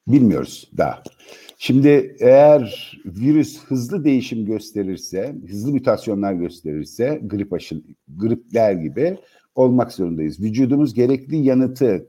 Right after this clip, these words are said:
uzun kalıcı yanıtı vermezse aşıya olmak zorundayız. Bu her ikisi de yani virüs hem değişmiyor hem kalıcı, e, şeyler oluşuyorsa e, immün sistemler. O zaman atıyorum bazı aşılar nasıl on yılda bir, beş yılda bir, bazı aşılar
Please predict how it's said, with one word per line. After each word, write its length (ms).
uzun 300
kalıcı 420
yanıtı 420
vermezse 680
aşıya 680
olmak 420
zorundayız. 580
Bu 160
her 200
ikisi 540
de 60
yani 500
virüs 280
hem 220
değişmiyor 500
hem 240
kalıcı, 600
e, 600
şeyler 380
oluşuyorsa 1000
e, 280
immün 240
sistemler. 480
O 140
zaman 520
atıyorum 600
bazı 320
aşılar 420
nasıl 220
on 180
yılda 380
bir, 200
beş 280
yılda 320
bir, 300
bazı 280
aşılar 360